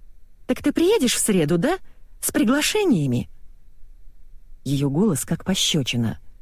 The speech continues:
«Я не верю своим ушам!» Николас в ярости. Я едва поспеваю за его широким шагом, но мне это нравится. Вот примерно о таком развитии сюжета я и мечтала.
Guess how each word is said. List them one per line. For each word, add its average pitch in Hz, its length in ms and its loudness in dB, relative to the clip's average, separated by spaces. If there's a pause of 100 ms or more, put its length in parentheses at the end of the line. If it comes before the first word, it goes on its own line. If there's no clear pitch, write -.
(300)
«Я 143 160 0
не 151 140 4
верю 247 200 4
своим 208 360 4
ушам!» 143 440 0 (720)
Николас 139 460 0
в 147 40 0
ярости. 170 640 0 (880)
Я 160 140 4
едва 175 320 2
поспеваю 220 580 2
за 131 120 0
его 147 140 2
широким 165 460 0
шагом, 151 540 2 (400)
но 139 100 0
мне 127 220 0
это 160 140 0
нравится. 180 600 2 (840)
Вот 254 220 0
примерно 220 500 2
о 190 100 0
таком 202 440 2
развитии 156 440 0
сюжета 156 520 2
я 170 220 2
и 196 80 4
мечтала. 139 640 0